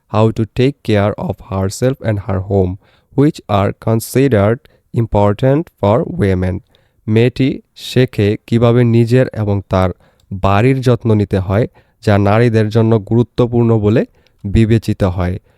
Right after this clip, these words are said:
সাত নম্বর বাক্য হবে, "The story also shows how society judges women by their actions and appearance।" গল্পটি আরও দেখায় যে সমাজ কিভাবে নারীদের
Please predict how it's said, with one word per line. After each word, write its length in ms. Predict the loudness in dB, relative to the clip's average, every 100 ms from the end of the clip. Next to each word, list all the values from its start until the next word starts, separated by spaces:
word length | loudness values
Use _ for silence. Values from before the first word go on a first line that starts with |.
| _ -12
সাত 260 | -4 -2 0
নম্বর 320 | 0 2 2
বাক্য 280 | 0 -2 -2
হবে, 160 | 0 0
"The 100 | -2
story 640 | -4 -4 0 2 4 4
also 340 | 2 2 -2 -6
shows 500 | -2 2 4 2 0 -4
how 280 | 0 2 0 -4 _ _
society 800 | -10 -6 -4 0 0 0 -2 -4 -8 _ -16 -2
judges 520 | 0 2 2 0 0 -8 _ _ -2
women 460 | 2 2 2 0 0
by 220 | 0 0
their 180 | 0 -2 _
actions 460 | -6 -6 -4 -2 -2 -4 -4
and 280 | -2 -2 -6 _ _ _
appearance।" 720 | -4 0 2 2 0 -4 -8 -16 _ _ _ -2
গল্পটি 480 | 0 0 -2 -2 -4
আরও 300 | -4 0 0
দেখায় 420 | 0 -2 0 -2 -2
যে 280 | -2 -4 -4
সমাজ 580 | -4 0 2 0 -2 -4
কিভাবে 380 | -2 0 2
নারীদের 640 | 0 0 2 2 2 0